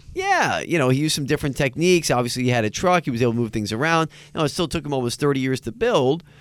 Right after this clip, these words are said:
So it's not like this happened, you know, in, in a couple of months, and he was able to do this very quickly.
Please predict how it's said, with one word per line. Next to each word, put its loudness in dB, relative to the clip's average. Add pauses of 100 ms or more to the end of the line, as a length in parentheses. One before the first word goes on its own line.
(180)
So 4
it's 0
not 0
like 0
this -4
happened, 0
you 0
know, 4
in, 0
in 0
a 0
couple -4
of -4
months, -2
and -6
he 0
was -2
able 0
to -2
do 0
this -4
very -2
quickly. -4